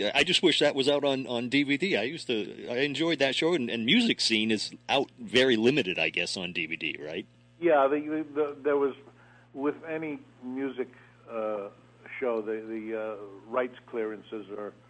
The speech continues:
Speaker 2: are difficult because there's a lot of intellectual property issues.
Speaker 1: Mm.
Speaker 2: Uh,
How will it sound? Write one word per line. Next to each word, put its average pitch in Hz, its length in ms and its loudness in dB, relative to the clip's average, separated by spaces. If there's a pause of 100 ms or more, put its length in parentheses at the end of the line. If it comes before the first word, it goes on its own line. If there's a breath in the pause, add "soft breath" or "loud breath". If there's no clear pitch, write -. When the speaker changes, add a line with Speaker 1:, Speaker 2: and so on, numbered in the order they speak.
(540 soft breath)
Speaker 2:
are 104 160 -8
difficult 101 580 -10
because 101 400 -10 (1000)
there's 101 240 -8
a 110 40 -8
lot 113 440 -2
of 104 160 -8 (320)
intellectual 110 460 -8
property 104 540 -8
issues. 98 360 -14 (280)
Speaker 1:
Mm. 90 360 -10 (300)
Speaker 2:
Uh, 107 60 -14